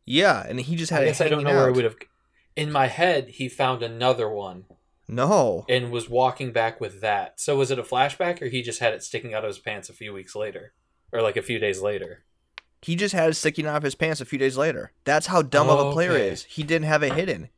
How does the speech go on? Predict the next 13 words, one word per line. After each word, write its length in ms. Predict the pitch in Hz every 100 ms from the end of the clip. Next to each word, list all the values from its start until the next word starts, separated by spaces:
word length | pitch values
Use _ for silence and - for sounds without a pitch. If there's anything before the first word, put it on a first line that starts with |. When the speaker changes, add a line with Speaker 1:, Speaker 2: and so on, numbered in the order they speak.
| -
Speaker 1:
It 80 |
was 220 | 151 151 - -
out 400 | 170 170 - - _
publicly, 720 | - - 202 175 - 110 95 - _ _ -
an 100 | 143
advantage 520 | 135 143 143 143 -
from 300 | 143 131 120 -
days 300 | 143 156 156
ago. 380 | 113 90 - - _ _ _ _ _ - - _ _ _ _ _ -
Speaker 2:
It 160 | 131 131
felt 320 | 151 151 -
so 680 | - - 123 127 135 135 135 _ _ _ _ _ - - _ _ _ -
sudden. 640 | - - 117 104 92 87